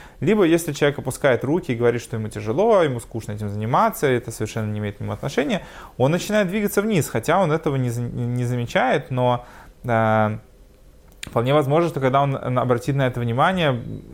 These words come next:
он окажется уже, э, там, куда он, в принципе, изначально не собирался попасть. Поэтому,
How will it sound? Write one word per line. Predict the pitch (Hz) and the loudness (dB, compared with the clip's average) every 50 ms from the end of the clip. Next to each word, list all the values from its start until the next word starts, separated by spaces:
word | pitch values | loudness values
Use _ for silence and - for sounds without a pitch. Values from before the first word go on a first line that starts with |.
| - | -10
он | - - 131 135 139 | -4 -2 0 2 2
окажется | 135 135 - 135 143 143 135 - 135 | 2 2 2 2 2 0 -2 -2 -2
уже, | 127 117 - 135 135 135 127 127 - - - - - - - - | -2 0 2 2 2 2 2 0 -4 -10 -20 -20 -20 -18 -12 -6
э, | 117 113 113 110 110 110 110 - | -2 0 2 4 4 2 2 2
там, | 139 139 143 147 143 147 - | 2 2 2 0 -2 -4 -4
куда | 135 120 127 131 135 135 | -2 2 4 4 4 4
он, | 127 123 123 127 | 4 2 0 -2
в | - | -4
принципе, | - 131 139 139 - 135 123 127 | -2 -2 -2 -2 -2 -4 -4 -4
изначально | 113 120 117 113 - 135 135 135 131 123 | -2 -2 -2 -2 0 0 0 2 0 0
не | 117 117 120 120 123 123 | -2 -2 0 0 0 -2
собирался | 123 - 117 110 110 110 107 113 110 - 120 | -2 -4 -4 -2 0 2 2 2 0 -4 -6
попасть. | - - - - - - - - - - - - - - - - - - - | -8 -6 -6 -6 -10 -10 -12 -18 -20 -20 -20 -20 -20 -20 -20 -20 -20 -8 -4
Поэтому, | - 185 220 - 269 240 214 190 175 - - - | -2 0 0 0 0 2 2 2 2 0 -4 -8